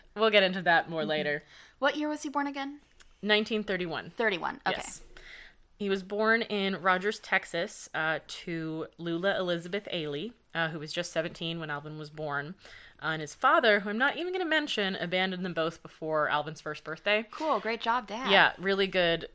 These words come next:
Speaker 1: good, good job. Great, great, great.
Speaker 2: Not to be a broken record about names, I love a good name in Lula.
Speaker 1: Lula's a
Speaker 2: Lula
Speaker 1: great
Speaker 2: is a
Speaker 1: name.
Speaker 2: great name.
Speaker 1: Yeah. Um, and I say before Alvin's first birthday 'cause I found four different accounts that he left when Alvin was three months old, six months old,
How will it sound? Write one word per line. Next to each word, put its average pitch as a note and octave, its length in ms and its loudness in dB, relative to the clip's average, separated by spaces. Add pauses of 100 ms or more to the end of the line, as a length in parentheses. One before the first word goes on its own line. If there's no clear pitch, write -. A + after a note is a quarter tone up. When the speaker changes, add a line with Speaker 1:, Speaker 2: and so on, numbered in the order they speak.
Speaker 1:
good, E3+ 240 -6
good D#3+ 180 -2
job. D3+ 300 2
Great, D3+ 240 -4
great, D3 220 -4
great. C#3+ 240 0 (400)
Speaker 2:
Not A3 160 -8
to - 60 -18
be A3+ 100 -6
a G3 40 -6
broken F3+ 300 -6
record F3 300 -6
about E3+ 200 -4
names, E3+ 500 -10 (540)
I F#3+ 140 -8
love E3+ 160 -6
a E3 40 -8
good E3 180 -6
name E3 200 -6
in E3 120 -6
Lula. A#3 400 0 (260)
Speaker 1:
Lula's F3+ 320 -4
a G3+ 60 -4
Speaker 2:
Lula A#3+ 120 -2
Speaker 1:
great F#3 200 4
Speaker 2:
is D#3+ 100 -2
a D3+ 60 -4
Speaker 1:
name. B2 220 -10
Speaker 2:
great F3+ 280 -2
name. D#3 200 -8
Speaker 1:
Yeah. C#3+ 260 0 (320)
Um, F3 480 2 (520)
and G3 80 4
I F#3 100 4
say C4 520 6
before G#3 320 0
Alvin's G3 320 2
first F#3 220 -4
birthday F3 260 0
'cause E3+ 160 -8
I E3 80 0
found F#3+ 320 0
four - 400 -2
different G3 300 -2
accounts F3 380 -2
that D#3+ 120 -4
he E3 140 -6
left D#3+ 320 0
when E3 100 -4
Alvin D#3 260 -2
was D3 140 -6
three F#3+ 200 0
months F#3 260 -2
old, D#3+ 200 -4
six - 280 -10
months D#3 200 -8
old, D3+ 380 -4